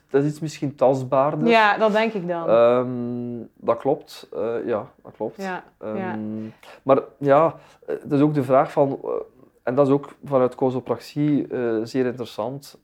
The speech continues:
Speaker 1: ehm, maar ook voor mij als mens intuïtief van, stel nu dat je elke dag chocolade zou eten. Ehm, het is wel lekker, hè.
Speaker 2: Mhm, zeker.
Speaker 1: Ehm,
Speaker 2: <laughs>
Speaker 1: maar waarom, waarom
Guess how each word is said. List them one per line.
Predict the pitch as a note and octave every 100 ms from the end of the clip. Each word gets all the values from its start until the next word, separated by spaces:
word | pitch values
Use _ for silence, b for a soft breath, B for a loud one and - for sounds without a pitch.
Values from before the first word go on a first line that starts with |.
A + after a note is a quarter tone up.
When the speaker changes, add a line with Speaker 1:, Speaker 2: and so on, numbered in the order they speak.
| _
Speaker 1:
ehm, | F#2 A2+ A2 G#2+ A2 A2 A2 -
maar | - G#2+ A2+
ook | A2+ A#2+
voor | - - - B2
mij | A#2 A2+
als | A#2 A#2
mens | - A2+ A#2+
intuïtief | C3 A#2 A2+ A2 - D3 D3
van, | A#2+ A2 B B B B B B
stel | - A#2 A#2+
nu | B2
dat | A#2+
je |
elke | A2 A2+ A#2+
dag | A2+
chocolade | - G#2+ G2+ G2+ C3+
zou | B2+ A2+
eten. | G#2+ G2+ G#2 _ _
Ehm, | - A#2+ A2+ G#2
het | _
is | G2+
wel | - E3
lekker, | D#3+ -
hè. | F2 _ G3+
Speaker 2:
Mhm, | F#3+ G3+ F#3
zeker. | - C3+ G2+
Speaker 1:
Ehm, | G#2+ A2+ A2+
Speaker 2:
<laughs> | D#4 C4+ C#4+ B2+
Speaker 1:
maar | C3
waarom, | C3+ C#3+ F3 E3
waarom | C#3 C3+ E3+ E3